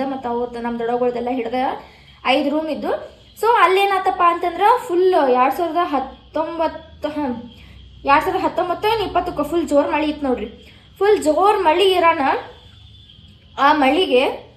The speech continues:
ಮಣ್ಣು ಕುಸಿದು ಬಿತ್ತು, ಅಂದ್ರೆ ಫುಲ್ ಫುಲ್. So ಅವು ಸ್ಯಾಂಕ್ಷನ್ ಆಗ್ತಾವ ರೊಕ್ಕ,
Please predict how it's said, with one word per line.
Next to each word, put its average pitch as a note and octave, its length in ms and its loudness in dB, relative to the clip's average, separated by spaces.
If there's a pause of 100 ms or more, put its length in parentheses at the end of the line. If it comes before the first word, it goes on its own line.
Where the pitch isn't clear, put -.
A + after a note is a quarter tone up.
(140)
ಮಣ್ಣು F4 320 0
ಕುಸಿದು D#4+ 260 -6
ಬಿತ್ತು, B3 260 -4
ಅಂದ್ರೆ C4+ 180 -2
ಫುಲ್ F#4+ 420 4
ಫುಲ್. F4+ 220 0 (680)
So F#4+ 60 0 (180)
ಅವು D4 200 4
ಸ್ಯಾಂಕ್ಷನ್ F4+ 380 -2
ಆಗ್ತಾವ F4+ 280 0
ರೊಕ್ಕ, E4 160 0